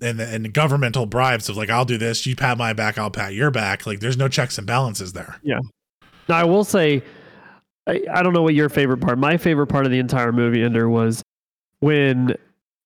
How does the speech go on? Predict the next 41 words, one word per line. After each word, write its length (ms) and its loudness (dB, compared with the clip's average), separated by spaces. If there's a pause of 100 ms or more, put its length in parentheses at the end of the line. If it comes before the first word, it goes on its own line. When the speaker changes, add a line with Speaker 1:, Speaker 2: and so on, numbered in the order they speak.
Speaker 2:
Hank 360 2
Rogers 540 2
goes 360 2
over 300 2
to 320 2
Alexi's 440 0
house 540 -4 (540)
and 120 0
they 80 2
start 360 0
playing 360 0
the 80 0
game, 340 0
t-, 180 -2
the 220 2
original, 540 2
he 140 -2
pulls 300 2
up 100 0
the 140 2
original 500 2
game 380 -4 (480)
and 100 2
he 80 4
lets 280 0
Hank 260 0
play 240 0
it. 120 -4
Hank's 280 -2
just 260 -4
blown 300 0
away. 140 0
He's 100 -2
like, 120 -2
"Wow, 220 -2
this 220 -2
is, 200 -2
this 200 0
is 100 0
actually 360 0
it." 140 -2